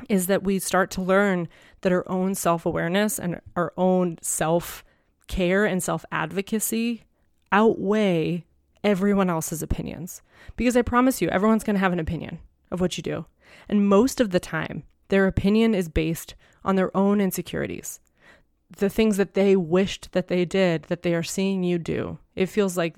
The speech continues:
they, they, they thought they couldn't do it. And so it's unacceptable that you make it, make the leap or change or ask for more because they couldn't do it. So I hope you realize that when you hear opinions and opinions and opinions,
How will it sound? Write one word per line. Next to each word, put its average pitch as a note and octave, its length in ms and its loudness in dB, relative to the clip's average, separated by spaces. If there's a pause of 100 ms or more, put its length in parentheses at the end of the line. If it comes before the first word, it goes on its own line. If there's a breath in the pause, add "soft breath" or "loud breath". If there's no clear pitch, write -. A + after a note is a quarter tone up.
(120)
they, F#3 300 -4
they, G3 180 2
they G#3+ 180 4
thought G3+ 280 0
they F#3+ 160 0
couldn't F#3+ 380 -2
do F3+ 180 4
it. A#3 180 2 (300 loud breath)
And F#3+ 100 -2
so F#3+ 120 2
it's F3+ 180 -6
unacceptable F#3 920 -4
that D#3 140 -10
you E3 440 -4 (160)
make F3 240 -6
it, - 120 -8
make E3 220 -6 (220)
the E3+ 80 -4
leap C3+ 340 -4 (160)
or D#3+ 260 -4
change D#3 600 -8
or D#3+ 320 -6 (360 loud breath)
ask C#3+ 300 -10
for E3 220 -6
more D#3 340 -4 (120)
because F#3+ 240 -2
they F#3+ 160 0
couldn't E3 340 -6
do A#2+ 120 -8
it. F2+ 120 -12 (1080 soft breath)
So G#3 160 2
I G3+ 60 4
hope G3+ 240 -2
you G3+ 80 0
realize F#3 460 2
that D#3+ 100 -4
when F3+ 140 -2
you E3+ 100 -2
hear F#3 500 -2 (160)
opinions F3 540 -2
and D#3 100 -6
opinions F3 380 -4
and E3 100 -6
opinions, E3 600 -4